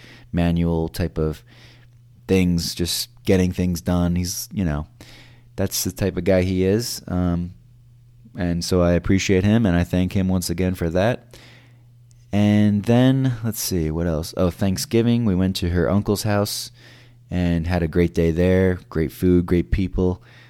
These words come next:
uh, great vibes. Went to the, uh, enjoyed their pool and their hot tub. Uh, Friday, Friday was another, uh,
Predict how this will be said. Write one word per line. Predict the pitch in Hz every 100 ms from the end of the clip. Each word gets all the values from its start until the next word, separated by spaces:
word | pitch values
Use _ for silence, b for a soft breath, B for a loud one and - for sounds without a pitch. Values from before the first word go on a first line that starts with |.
| b -
uh, | 87 85
great | 85 90
vibes. | 71 90 92 92 92 - - -
Went | 92 87
to | -
the, | 78 76 82 87 - 104 95 87
uh, |
enjoyed | 80 85 87 95 92
their | 82
pool | 73 - 101 104 98
and | 87
their | 85
hot | 90 87
tub. | - 104 95 95 - b b b b b b -
Uh, | 90 85
Friday, | 82 - 98 95 98 95 98 101 - b b b b - - b b b b b
Friday | - 104 98 101
was | 92 87
another, | 85 90 87 87 82
uh, | 82 78 78